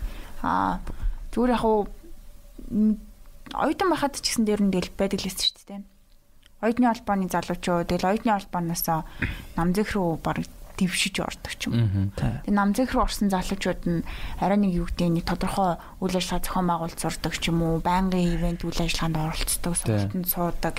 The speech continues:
Speaker 1: тий.
Speaker 3: Тий.
Speaker 1: Нэг төрлийн тэр чинь ингээд дараагийнхаа үеийг тэд нэр өөрсдөө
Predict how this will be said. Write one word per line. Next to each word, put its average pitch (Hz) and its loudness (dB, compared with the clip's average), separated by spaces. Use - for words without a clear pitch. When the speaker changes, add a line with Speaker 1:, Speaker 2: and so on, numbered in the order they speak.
Speaker 1:
тий. 220 2
Speaker 3:
Тий. 117 0
Speaker 1:
Нэг 214 4
төрлийн 285 2
тэр - 0
чинь 254 2
ингээд 196 -2
дараагийнхаа 226 2
үеийг 180 0
тэд - -2
нэр 220 2
өөрсдөө 214 2